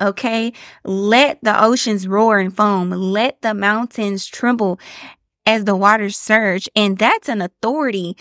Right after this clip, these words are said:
that comes solely from God. Do you hear me? We're n-, we as people, we as flesh, we as human beings, we don't let anything because we're fearful or because we're doubting.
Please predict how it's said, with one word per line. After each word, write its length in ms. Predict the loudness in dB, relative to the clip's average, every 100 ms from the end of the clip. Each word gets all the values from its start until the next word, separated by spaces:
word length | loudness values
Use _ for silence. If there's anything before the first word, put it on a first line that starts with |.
| -16 -6
that 240 | -2 -2
comes 500 | 2 4 4 2 -6 -16 _
solely 500 | -2 2 4 2 -2
from 280 | -2 -2 2
God. 440 | 2 2 -4 -6 -2
Do 80 |
you 180 | 0 0
hear 180 | -2 -2
me? 120 | -2
We're 140 | 0 -2
n-, 120 | -4 -10 -20 -8
we 320 | 0 4 4
as 160 | 4 0
people, 440 | 0 0 0 -2
we 240 | 0 2 2
as 180 | 0
flesh, 500 | -4 -2 0 2 -2
we 200 | -2 -2
as 100 | -2
human 340 | 0 0 2 2
beings, 300 | 2 0 0
we 160 | 0
don't 240 | 0 0 0
let 420 | 2 2 0 -2 0
anything 680 | 2 2 2 0 0 0 -4 -12 -10
because 440 | -2 -2 2 0 2
we're 160 | 0
fearful 600 | 0 -2 -2 -2 -4 -4 -6 -18 -2
or 260 | 2 2
because 460 | 0 -2 0 -2 0
we're 160 | -2
doubting. 560 | -2 0 2 0 -2